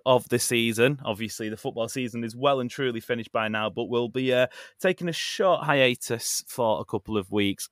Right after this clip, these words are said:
at the end of this week. Let's move on to what sort of player he is then. Um, Ollie McCool, starting with you. Twenty-one years old, as we, as we, uh, discovered. He's,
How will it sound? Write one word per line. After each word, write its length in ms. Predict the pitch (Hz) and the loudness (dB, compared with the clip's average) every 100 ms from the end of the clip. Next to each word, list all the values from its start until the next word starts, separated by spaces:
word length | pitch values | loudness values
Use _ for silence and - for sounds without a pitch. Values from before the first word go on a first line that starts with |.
| 107 | -4
at 160 | - | -2
the 100 | 104 | 0
end 280 | 101 101 98 - | 0 0 -4 -2
of 280 | 107 98 - | 0 0 -6
this 480 | 104 123 127 - - | 2 2 4 0 -2
week. 480 | 98 98 120 123 - - - - - | -2 2 2 2 -6 -16 -16 -4 2
Let's 200 | 185 214 | 4 6
move 180 | 202 | 4
on 200 | 180 180 170 - | 6 2 2 2
to 340 | 165 147 135 | 4 4 4
what 240 | 117 135 - | 2 2 2
sort 160 | 123 | 0
of 60 | - | 0
player 320 | 135 120 107 | 2 4 4
he 280 | 101 127 117 | 2 0 2
is 220 | 110 - - | 0 -2 -2
then. 420 | 95 101 120 123 | 0 2 2 2
Um, 280 | 135 135 143 | 4 4 4
Ollie 160 | 151 147 | 2 0
McCool, 360 | 131 160 127 | -2 0 0
starting 320 | - 151 139 | 0 2 0
with 120 | 123 123 | -2 0
you. 320 | 127 104 95 _ - | 2 2 -2 _ -4
Twenty-one 380 | 170 120 123 120 | 0 2 2 2
years 180 | 113 117 | 0 4
old, 260 | 120 135 | 4 2
as 220 | 113 110 | -2 -2
we, 240 | 120 110 101 | 4 4 2
as 220 | 123 - | -2 2
we, 180 | 123 117 | 4 6
uh, 140 | 113 | 6
discovered. 600 | 113 123 - 117 117 131 127 | 6 0 2 4 8 6 6
He's, 180 | 120 | 0